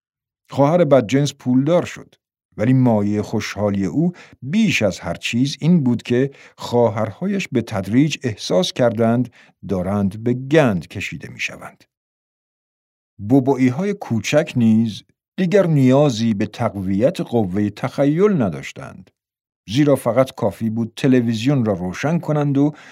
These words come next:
پای برنامه‌های پرزرق و برق و مزخرف آن بنشینند. آنها با دیدن یک صفحه کتاب یا نقاشی تعجب می‌کردند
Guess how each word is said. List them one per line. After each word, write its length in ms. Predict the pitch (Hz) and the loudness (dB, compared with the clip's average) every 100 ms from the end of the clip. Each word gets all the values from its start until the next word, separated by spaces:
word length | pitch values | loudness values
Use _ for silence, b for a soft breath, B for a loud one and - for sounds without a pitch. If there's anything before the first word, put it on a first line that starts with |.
| B _ | B _
پای 340 | - 202 175 131 | -2 2 2 6
برنامه‌های 640 | 117 113 110 107 101 127 | 6 6 2 2 0 -2
پرزرق 580 | 123 113 107 101 107 98 | -2 -4 -2 0 0 -2
و 80 | 104 | -4
برق 280 | 143 143 | -2 -2
و 40 | 131 | 0
مزخرف 760 | 120 110 95 110 - 139 - | 2 0 2 0 2 2 2
آن 160 | 98 85 | -4 -6
بنشینند. 680 | 71 69 - 65 58 - _ _ _ _ _ _ _ _ _ _ _ _ - | -8 -12 -14 -14 -18 -20 _ _ _ _ _ _ _ _ _ _ _ _ 0
آنها 360 | 135 127 156 165 | 2 4 4 4
با 220 | 143 131 | 4 2
دیدن 380 | 113 120 131 147 | 2 0 0 2
یک 180 | 143 | 0
صفحه 440 | - 120 107 135 135 | 0 -2 0 0 0
کتاب 640 | - 107 - 131 123 85 | 0 -6 0 2 2 0
یا 120 | 98 | -2
نقاشی 580 | 101 104 - 101 101 151 | 0 -2 -2 -6 -6 -6
تعجب 640 | - 135 123 95 143 170 | -4 -2 -2 -2 -4 -2
می‌کردند 640 | 160 - 113 90 85 71 | -4 0 0 -2 -6 -12